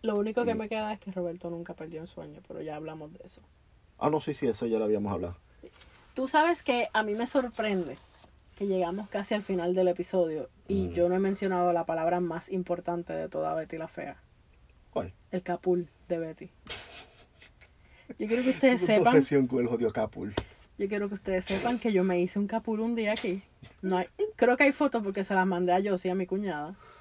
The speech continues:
Speaker 2: Yo quiero
Speaker 1: Pero
Speaker 2: que toda persona, am, disculpa, que escuche este episodio, que se pueda hacer un capul, que se haga un capul y nos manden la foto,
Speaker 1: Y
Speaker 2: por favor.
Speaker 1: mándanos la foto, exacto.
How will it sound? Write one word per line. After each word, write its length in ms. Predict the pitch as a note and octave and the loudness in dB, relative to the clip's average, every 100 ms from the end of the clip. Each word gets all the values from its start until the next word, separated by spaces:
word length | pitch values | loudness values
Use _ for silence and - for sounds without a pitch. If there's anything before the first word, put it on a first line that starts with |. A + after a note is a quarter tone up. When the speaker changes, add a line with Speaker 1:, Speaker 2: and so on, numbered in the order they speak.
| - - _ _ - | -20 -20 _ _ -4
Speaker 2:
Yo 80 | B2+ | 4
quiero 140 | - | 6
Speaker 1:
Pero 100 | D3 | 6
Speaker 2:
que 40 | C#3 | 6
toda 220 | B2 C#3 | 8 8
persona, 640 | D3+ C#3+ D#3 C3+ A2 F#2+ F#2+ - | 6 4 4 4 2 -2 -6 -10
am, 180 | A2+ - - - - - - _ - | -10 -10 -18 -20 -20 -20 -20 _ -16
disculpa, 500 | G2 - G#2 - - _ _ _ | -12 -6 -6 -6 -18 _ _ _
que 100 | - | -10
escuche 300 | G#2 D3 D3 | -2 0 2
este 140 | F#3 E3+ | 2 0
episodio, 360 | E3+ D#3 C3+ A#2+ | -2 2 2 2
que 80 | A2 | -2
se 120 | G#2 | -2
pueda 200 | A#2+ C3+ | 2 2
hacer 160 | - | 4
un 100 | F#3 | -2
capul, 340 | F3 E3 E3 B2+ | 0 0 0 -2
que 100 | G2 | -4
se 100 | - | -2
haga 100 | G2+ | -2
un 100 | G2+ | -2
capul 280 | A2 G#2+ G#2 | 0 0 0
y 40 | |
nos 120 | F#3+ | 0
manden 280 | F#3 F3+ F#3+ | -2 -2 -2
la 80 | F#3 | -2
foto, 140 | - A#3+ | 2 4
Speaker 1:
Y 60 | |
Speaker 2:
por 100 | A3+ | 6
favor. 160 | G#3+ G#3 | 4 2
Speaker 1:
mándanos 360 | G#3 G#3 G3+ G#3 | 4 2 2 2
la 140 | F#3+ | 0
foto, 400 | - F#3+ F3+ F3+ | 2 0 2 2
exacto. 640 | F3+ - F#3 A3+ - F#3+ | 2 6 6 6 4 4